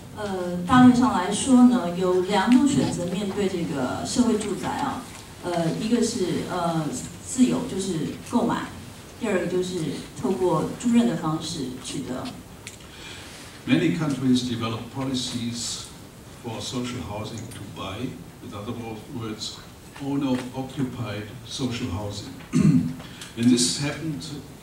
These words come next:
Speaker 2: in this way, in different ways. On the one hand, governments, cities, municipalities provided land and basic housing facilities for free, or they offered low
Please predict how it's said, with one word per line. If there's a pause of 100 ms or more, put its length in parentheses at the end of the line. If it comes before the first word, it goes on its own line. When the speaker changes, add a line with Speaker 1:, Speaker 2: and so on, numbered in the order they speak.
(140)
Speaker 2:
in
this
way, (300)
in
different
ways. (300)
On
the
one
hand, (800)
governments, (180)
cities,
municipalities
provided
land
and
basic
housing
facilities
for
free, (960)
or (480)
they
offered (560)
low